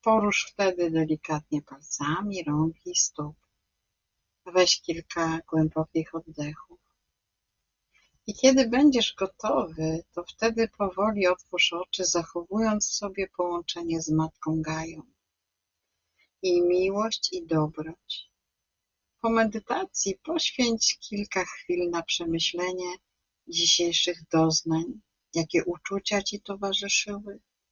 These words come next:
czy otrzymałeś jakieś przesłania, dary.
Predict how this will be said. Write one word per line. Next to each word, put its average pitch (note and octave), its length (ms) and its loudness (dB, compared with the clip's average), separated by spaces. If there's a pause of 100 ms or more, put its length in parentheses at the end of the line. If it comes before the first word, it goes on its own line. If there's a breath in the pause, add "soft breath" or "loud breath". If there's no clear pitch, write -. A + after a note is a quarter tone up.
(480)
czy - 240 8
otrzymałeś - 800 4
jakieś D#3+ 320 -4
przesłania, F3+ 760 0
dary. D3+ 600 -6